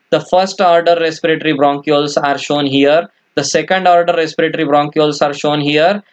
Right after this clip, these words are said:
and the third order respiratory bronchioles are shown here. Okay, then at the end alveolar ducts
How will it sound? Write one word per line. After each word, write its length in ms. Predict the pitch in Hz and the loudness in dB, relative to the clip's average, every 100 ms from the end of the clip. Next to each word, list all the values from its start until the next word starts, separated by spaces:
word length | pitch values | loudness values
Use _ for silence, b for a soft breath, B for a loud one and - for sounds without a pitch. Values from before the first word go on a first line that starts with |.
| _ | _
and 160 | - 151 | -6 -2
the 160 | 156 151 | -2 -2
third 280 | - 175 180 | 0 2 4
order 220 | 170 156 | 2 0
respiratory 540 | 156 151 - 147 143 156 | -2 -4 -4 -4 -2 -2
bronchioles 400 | 143 143 147 143 | -2 -2 -4 -2
are 80 | 147 | -4
shown 260 | 139 139 131 | -2 -2 -2
here. 280 | 123 120 117 - 127 | -2 0 0 -4 -2
Okay, 320 | 208 175 - B B _ | -2 -2 -4 B B _
then 320 | 165 175 185 180 _ - | 0 0 -2 -12 _ -8
at 240 | 160 160 | -4 -2
the 200 | 160 175 | 0 0
end 440 | 175 180 170 170 175 | 0 0 -2 -2 -2
alveolar 760 | 151 156 170 165 165 165 156 | -2 0 2 4 4 0 0
ducts 460 | 156 160 - - | -2 -4 -8 -8